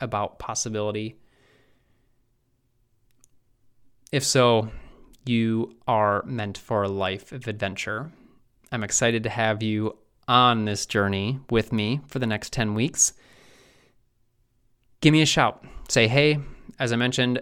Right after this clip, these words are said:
share this post on Instagram, tag me, Benjamin dot M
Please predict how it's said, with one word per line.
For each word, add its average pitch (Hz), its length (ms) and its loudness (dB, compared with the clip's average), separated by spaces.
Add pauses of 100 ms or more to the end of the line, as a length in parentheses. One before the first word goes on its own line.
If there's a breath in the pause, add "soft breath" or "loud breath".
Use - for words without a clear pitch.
share 127 560 2
this 127 240 -6
post - 560 0 (760)
on 113 120 -4
Instagram, 117 800 2
tag 123 280 0
me, 123 200 -2
Benjamin 113 600 -4
dot 104 300 -6 (140)
M 113 320 -4